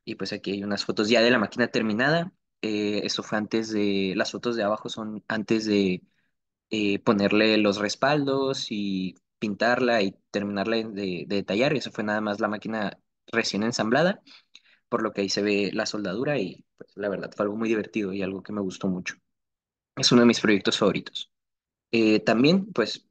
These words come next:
me gusta mucho el control, por lo que, eh, me gustaría presentarles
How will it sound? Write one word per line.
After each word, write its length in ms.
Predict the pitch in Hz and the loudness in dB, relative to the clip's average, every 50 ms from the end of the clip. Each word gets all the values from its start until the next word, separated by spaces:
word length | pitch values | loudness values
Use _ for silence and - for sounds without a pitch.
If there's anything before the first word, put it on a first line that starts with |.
| - | -2
me 100 | - 120 | 2 2
gusta 220 | 113 107 - - 113 | 4 4 2 2 0
mucho 200 | 113 - - 123 | 2 2 2 2
el 60 | 120 | 2
control, 480 | - 104 101 95 - 151 208 117 - _ _ _ _ _ _ | 2 0 -2 2 4 4 4 4 0 _ _ _ _ _ _
por 160 | - 117 110 113 | -4 -4 -2 0
lo 220 | 107 104 101 - | -2 -2 -4 -4
que, 360 | - 98 98 98 95 - - _ _ - | -2 0 0 0 0 -2 -6 _ _ -10
eh, 440 | 104 104 101 104 101 95 95 - _ _ _ _ _ _ _ _ _ _ _ _ _ _ _ _ _ _ | -8 -6 -6 -4 -4 -6 -6 -8 _ _ _ _ _ _ _ _ _ _ _ _ _ _ _ _ _ _
me 80 | - 117 | -6 -6
gustaría 260 | - - 104 107 - | -2 0 0 0 0
presentarles 800 | - 127 123 117 110 - 104 113 117 117 120 - - - _ | -2 -2 -2 -2 -2 -2 0 2 4 4 4 2 -2 -6 _